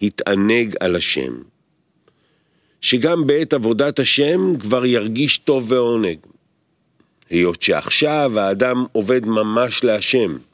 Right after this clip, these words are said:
כי היגיעה שנתן בעת עבודת הכפייה, מכשיר את האדם שיוכל לעבוד באמת לשם השם. נמצא שגם אז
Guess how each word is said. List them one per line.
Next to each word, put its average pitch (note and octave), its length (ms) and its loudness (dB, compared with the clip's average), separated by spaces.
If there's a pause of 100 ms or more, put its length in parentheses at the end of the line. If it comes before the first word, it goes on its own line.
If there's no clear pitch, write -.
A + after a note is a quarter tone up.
(1300)
כי G2 120 0
היגיעה F2 840 -4 (380)
שנתן G#2+ 840 -2
בעת F#2+ 420 -4
עבודת F#2+ 480 -4
הכפייה, C#3+ 640 -2 (720)
מכשיר D#3+ 580 0
את - 140 -4
האדם A2 580 0
שיוכל B2 460 0
לעבוד A2+ 640 0
באמת A2+ 600 0
לשם G#2+ 400 0
השם. B1+ 380 -6 (1300)
נמצא F#2+ 640 -2 (200)
שגם B2+ 480 0 (100)
אז A2+ 500 -4